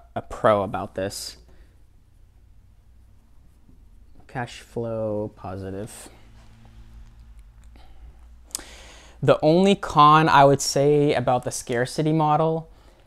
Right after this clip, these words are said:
is that you can have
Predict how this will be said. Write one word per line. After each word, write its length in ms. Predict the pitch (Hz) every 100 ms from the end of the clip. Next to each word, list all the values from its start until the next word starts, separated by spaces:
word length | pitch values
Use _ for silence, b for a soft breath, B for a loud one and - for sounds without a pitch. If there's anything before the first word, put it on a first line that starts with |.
| b b -
is 320 | 135 131 127
that 480 | 127 120 123 123 -
you 260 | 127 131 135
can 200 | 147 135
have 680 | - 131 135 135 151 -